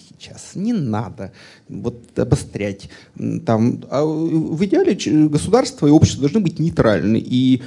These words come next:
просто учитывать это мнение. А уж как они будут его учитывать, это второй вопрос. И поэтому, да, сейчас неважно, это электронное голосование, это бумажное голосование, важно,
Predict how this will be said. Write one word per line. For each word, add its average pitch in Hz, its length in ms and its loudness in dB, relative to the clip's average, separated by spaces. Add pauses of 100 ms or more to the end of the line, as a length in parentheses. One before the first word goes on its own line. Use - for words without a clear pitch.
(120)
просто - 240 2
учитывать 147 500 2
это 139 180 -4
мнение. 101 440 -14
А - 60 0
уж 127 140 2
как 202 200 -2
они 196 140 6
будут 190 240 8
его 185 120 0
учитывать, 135 600 2 (360)
это 196 240 2
второй 151 340 2
вопрос. - 440 2
И 117 340 -2
поэтому, 131 720 4 (400)
да, 117 380 -2
сейчас - 640 0 (200)
неважно, 131 600 4 (380)
это 107 180 -8
электронное 185 460 0
голосование, 117 580 -2
это - 180 -10
бумажное 170 380 -4
голосование, 120 420 -4
важно, 113 420 0